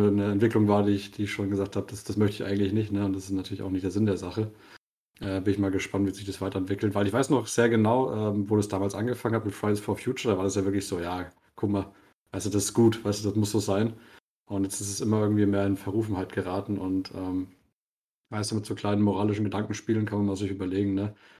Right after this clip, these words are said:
was ist eigentlich meine Position in dem Ganzen, ne? Würde ich aufhören zu fliegen, beziehungsweise würde ich erst so, so, so radikal gehen, ne? Ähm, genau, also einfach mal eine, eine Hausaufgabe für zu Hause und einfach mal drüber nachdenken, so was ist eigentlich die eigene Position im ganzen Game.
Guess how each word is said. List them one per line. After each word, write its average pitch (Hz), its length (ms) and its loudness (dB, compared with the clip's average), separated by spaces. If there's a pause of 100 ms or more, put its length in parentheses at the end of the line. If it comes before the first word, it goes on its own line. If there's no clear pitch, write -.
(120)
was 113 160 0
ist 110 60 -2
eigentlich 110 220 2
meine 110 200 6
Position 98 440 -2
in 92 80 -4
dem 95 120 0
Ganzen, 92 300 -4
ne? 98 140 0
Würde 123 180 6
ich 135 120 0
aufhören 120 320 -2
zu 120 120 -4
fliegen, 131 460 -2 (560)
beziehungsweise 104 420 0
würde 107 120 2
ich 104 120 -2
erst 104 200 -4
so, 107 280 2
so, 101 200 -2
so 95 120 -6
radikal 95 460 -4
gehen, 107 220 0
ne? 107 200 -2 (680)
Ähm, 92 340 -4 (140)
genau, 123 260 6
also 113 300 4
einfach 123 220 2
mal 117 160 6
eine, 110 80 6
eine 101 180 4
Hausaufgabe 110 460 6
für 107 120 0
zu 95 160 -6
Hause 98 200 -2
und 104 80 -2
einfach 98 120 -4
mal 92 100 -2
drüber 87 220 -8
nachdenken, 92 440 -6
so 92 220 -6
was 90 200 -10
ist - 60 -16
eigentlich 95 200 -4
die 101 100 -4
eigene 98 220 -4
Position 101 520 -6
im 95 100 -2
ganzen 98 260 -4
Game. 104 380 0